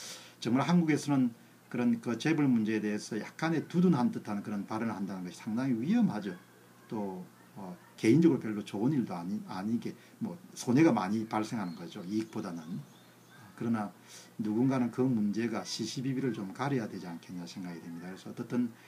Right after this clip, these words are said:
경제 문제를 추진하시는 분들은, 아, 제가 조금 전에 말씀드린 정의를 명확히 할 것, 그리고 문제의 핵심을 정확하게 정리할 것,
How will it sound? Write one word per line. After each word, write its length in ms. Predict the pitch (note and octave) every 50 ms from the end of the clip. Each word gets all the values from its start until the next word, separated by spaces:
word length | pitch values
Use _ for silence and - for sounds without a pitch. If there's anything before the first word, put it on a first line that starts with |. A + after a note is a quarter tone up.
| - - - - - -
경제 300 | - A2+ A2 A2 A2 B2
문제를 600 | B2+ A#2+ A2+ A2+ A2 A#2 A#2 A#2 A2 G#2+ G#2+ G2
추진하시는 580 | - - F2+ G#2 A#2 B2+ B2+ A#2+ - C#3 C3 A#2
분들은, 580 | G2+ G2+ F#2 E2 G2 F2 E2 E2 F#2 A#2 C#3 C#3 - - - - - - -
아, 140 | G2 F2 F2+
제가 260 | - G#2 G2 G#2+ G#2+
조금 220 | G#2+ A#2 G2+ G#2+
전에 140 | G#2 A2+ A2
말씀드린 680 | G2+ F#2+ F#2 F2+ - - G2+ F#2 F2+ G2 A2 A#2 A#2 - - - - - - -
정의를 460 | - - A2+ G#2+ A#2 B2 B2+ C#3+ C#3
명확히 400 | C3 B2+ B2+ B2 A2+ A2 - -
할 120 | F#2+ F2 -
것, 140 | - F2 - - - - - - - - - - - - - - - - - - -
그리고 460 | - G#2 G#2+ F#2 F#2+ F#2 G2+ A#2 A#2 - - - -
문제의 720 | A2+ G#2+ A2 A2 A2 A2 A2 B2+ C3 C3 C3 C#3 C#3 C3+
핵심을 640 | C3+ - - - - - - C3 C3 C3+ C#3+ C#3 -
정확하게 440 | - A2+ G#2+ G#2+ G#2+ - A2+ A2 G#2+
정리할 440 | - - G2+ G#2 A2+ A#2 G#2 F2 -
것, 160 | - F2 F2